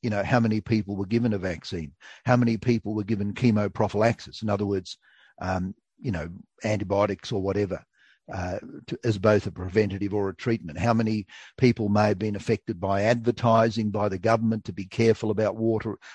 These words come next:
We looked at all of the potential confounders and published another article, which I think is the definitive article on that experience. And it showed, without any doubt at all, how effective that was.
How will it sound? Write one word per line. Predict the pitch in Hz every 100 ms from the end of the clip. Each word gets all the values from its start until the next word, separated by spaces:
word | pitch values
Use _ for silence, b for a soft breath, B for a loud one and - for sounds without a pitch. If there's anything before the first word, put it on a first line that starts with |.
| B -
We | 120
looked | 139 123
at | 113
all | 156 190
of |
the | 131
potential | 123 127 117 - 98
confounders | - 107 98 107 98 92
and | 101
published | 117 107 101 -
another | 101 117 120 101
article, | 92 90 - 101 B B B B B
which | 127 - - -
I | 110
think | 107 101
is | 98 -
the | 95
definitive | 92 - 135 117 104
article | 85 95 92 113 95
on | 98
that | 92 95 _
experience. | 98 - 120 113 92 82 113
And | 107
it | 101
showed, | - 170 131 82 -
without | 131 131 143 - _ -
any | 170 156 120 120 _ _
doubt | 120 113 98
at | 87 131
all, | 104 69 - b b b b -
how | 120
effective | 110 98 - 117 - 82
that | 87 -
was. | 80 85 95 -